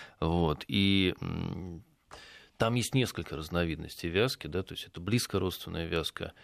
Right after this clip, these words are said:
Соответственно, для чего это делается? Для того, чтобы, когда вы выводите породу, для того, чтобы породные особенности в ней сохранялись. Потому что если вы, э, условно, вяжете, э, близких родственников,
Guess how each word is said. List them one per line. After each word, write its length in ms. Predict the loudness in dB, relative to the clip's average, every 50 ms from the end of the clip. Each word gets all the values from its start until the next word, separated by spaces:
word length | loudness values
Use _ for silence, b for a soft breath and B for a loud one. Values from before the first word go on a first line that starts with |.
| b b
Соответственно, 460 | -2 -2 -2 0 0 -2 0 0 0
для 100 | 2 2
чего 220 | 2 4 6 6
это 140 | 6 4 2
делается? 500 | 0 0 0 0 -2 -8 -12 -14 -18 -8
Для 120 | -8 -8 0
того, 220 | 2 4 4 4
чтобы, 300 | 2 2 0 0 0 0
когда 300 | 0 0 0 2 4 2
вы 100 | 2 2
выводите 560 | 2 2 4 4 4 2 2 -2 -8 -14 -16 -6
породу, 460 | 0 2 2 4 4 4 2 2 0
для 140 | -2 -6 -6
того, 260 | _ -2 0 0 0
чтобы 340 | -2 -2 -2 0 0 0 0 B B B B
породные 480 | 0 2 2 4 4 2 2 0 -6 -8
особенности 560 | -6 -2 2 2 2 2 2 0 -2 -2 -4 -2
в 120 | 0 4
ней 220 | 4 6 6 6
сохранялись. 720 | 4 2 -2 -4 0 2 2 2 4 2 2 0 -2 -6 -10
Потому 200 | _ _ -10 -10
что 160 | -8 -6 -4
если 300 | 0 0 0 2 2 0
вы, 280 | 2 4 4 4 2 0 B B B B B B B
э, 280 | 2 4 4 6 4 4 2
условно, 360 | 0 0 0 2 2 2 0
вяжете, 680 | 2 4 4 4 2 0 -4 -8 -8 -6 -6 -6 -6
э, 200 | -8 -10 -12 -12
близких 580 | -12 -2 2 2 2 2 0 -2 -6 -8 -6 -2
родственников, 540 | 0 0 0 0 -4 -6 -6 -6 -8 -12